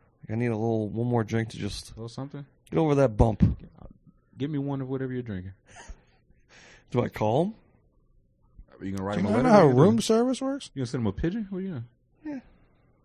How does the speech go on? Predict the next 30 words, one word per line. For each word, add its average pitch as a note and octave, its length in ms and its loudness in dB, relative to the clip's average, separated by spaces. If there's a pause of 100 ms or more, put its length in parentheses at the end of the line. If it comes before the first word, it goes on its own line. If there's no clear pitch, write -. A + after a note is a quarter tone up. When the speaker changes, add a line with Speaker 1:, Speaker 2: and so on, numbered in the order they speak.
(1300)
Speaker 1:
That F#3+ 100 -6
was B2+ 140 -4
my G2 120 -10
question. G#2 400 -14 (1080)
Speaker 2:
I E2 40 -12
think F#2 120 -2
you F#2 60 -2
should F2 100 -8
get E2+ 80 -6
another E2 220 -6
drink D#2 300 -8 (120)
if - 80 -18
that C#2+ 140 -6
was C#2+ 80 -8
your C#2+ 100 -12
question. D2 360 -16 (1120)
Speaker 1:
You're G#2+ 80 -10
saying A#2 240 -2
that A2 160 0
'cause G2 120 -8
you G#2+ 140 -2
want A2 200 -4
another E2 180 -12
drink. - 260 -14 (540)
Speaker 2:
Yes, D#2 320 -12
that's C2+ 140 -12
exactly C2 440 -10
what C2+ 120 -16
I'm C2+ 120 -18
saying. C#2 180 -16